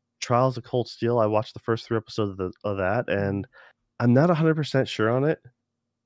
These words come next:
Speaker 1: but it has me interested and, you know, th-, some of their terms and s-, things they say,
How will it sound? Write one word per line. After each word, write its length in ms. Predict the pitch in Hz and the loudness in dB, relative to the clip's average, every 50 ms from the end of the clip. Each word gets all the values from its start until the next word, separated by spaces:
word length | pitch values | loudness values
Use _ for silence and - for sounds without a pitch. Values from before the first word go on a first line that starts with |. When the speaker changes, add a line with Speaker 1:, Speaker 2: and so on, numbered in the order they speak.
| _ _ - | _ _ 0
Speaker 1:
but 260 | - 120 117 113 - - | 2 4 4 4 4 2
it 80 | 110 110 | -2 -2
has 320 | 104 120 113 117 135 131 | 0 2 2 2 2 2
me 160 | 131 113 101 | 0 0 0
interested 520 | 87 107 - - 139 131 - - 143 139 135 | 0 0 -2 -4 -8 -8 -4 -4 -4 -2 -2
and, 520 | 107 87 104 101 101 101 101 98 101 - _ _ _ _ - | 0 0 0 0 0 0 -2 -4 -6 -8 _ _ _ _ -4
you 80 | - | 0
know, 140 | 123 104 95 | 0 2 0
th-, 140 | 90 92 101 | 0 -4 -8
some 140 | - 147 135 | -4 -2 0
of 60 | 127 | 2
their 100 | 120 107 | 2 0
terms 460 | - - 113 104 101 107 107 104 - | 0 0 -2 0 0 0 -2 -4 -6
and 100 | 101 95 | -8 -10
s-, 140 | 92 - - | -10 -10 -10
things 240 | - 120 107 110 107 | -8 -6 -6 -6 -6
they 100 | 101 98 | -8 -8
say, 420 | - - 98 95 104 110 127 127 | -4 -2 0 2 2 2 0 -2